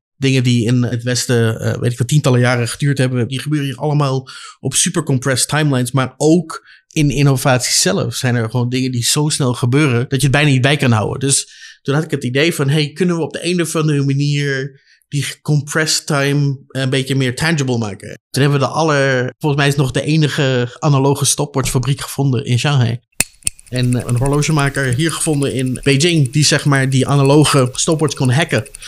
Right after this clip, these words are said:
eh, zodat hij te snel ging lopen. En die hebben we toen aan het board meegegeven. En die hebben het echt nu in hun bureau zitten. Dus elke keer als een engineer binnenkomt,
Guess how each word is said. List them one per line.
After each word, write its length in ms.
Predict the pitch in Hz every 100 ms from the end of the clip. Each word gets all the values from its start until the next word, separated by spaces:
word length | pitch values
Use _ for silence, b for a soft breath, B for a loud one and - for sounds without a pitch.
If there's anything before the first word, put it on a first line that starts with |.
| B B B B
eh, 160 | 139 131
zodat 240 | 147 147
hij 100 | 139
te 100 | 135
snel 220 | 156 156
ging 420 | 156 131 117 110 120
lopen. 320 | 120 113 170
En 480 | - - - - 127
die 100 | 131
hebben 0 |
we 60 |
toen 140 | 147 131
aan 100 | 131
het 140 | 123
board 260 | 120 135 -
meegegeven. 760 | 117 131 120 107 107 - 170 - -
En 160 | 131
die 140 | 143 131
hebben 220 | 139 139
het 120 | 127
echt 480 | - 151 - - -
nu 240 | 156 156 -
in 220 | 151 151
hun 140 | 139
bureau 340 | 127 131 135 160
zitten. 360 | - 117 139 131
Dus 140 | 123
elke 180 | 147 143
keer 140 | 143
als 100 | 131
een 100 | 135
engineer 480 | 120 135 127 139 143
binnenkomt, 600 | 131 123 113 120 127 -